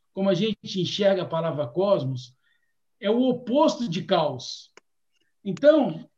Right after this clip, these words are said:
quando Jesus fala que não é desse mundo, é que ele não é do caos. Ele é do cosmos. E o cosmos é a harmonia.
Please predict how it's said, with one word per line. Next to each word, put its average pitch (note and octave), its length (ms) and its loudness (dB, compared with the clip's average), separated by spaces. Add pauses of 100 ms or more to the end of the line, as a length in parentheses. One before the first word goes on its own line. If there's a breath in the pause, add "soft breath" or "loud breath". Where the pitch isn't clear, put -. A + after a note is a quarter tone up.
(260)
quando D4+ 240 2
Jesus A#3+ 400 0
fala G#3 280 0
que G3+ 120 -6
não G#3+ 160 0
é G3+ 100 2
desse F3+ 280 0
mundo, A3 420 2
é G3+ 100 0
que G3 120 -2
ele B3 180 4
não C4+ 240 8
é D4 160 8
do D4+ 260 -2
caos. B3+ 600 -2 (640)
Ele B3 360 4
é C#4+ 320 6
do B3 200 -2
cosmos. G#3+ 800 0 (120)
E A#3 120 -2
o B3+ 140 0
cosmos A#3 720 4
é A#3 140 -2
a B3 240 4
harmonia. G3+ 1120 0